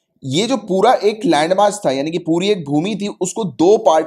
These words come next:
में काट दिया, डिवाइड कर दिया इस टेथिस ओशियन ने। तो क्वेश्चन अगर ये आ सकता है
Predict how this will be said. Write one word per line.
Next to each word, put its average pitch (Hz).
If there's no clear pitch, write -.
में 185
काट 139
दिया, 123
डिवाइड 135
कर 117
दिया 165
इस -
टेथिस 190
ओशियन 123
ने। 113
तो -
क्वेश्चन 131
अगर 160
ये 170
आ 160
सकता 156
है 143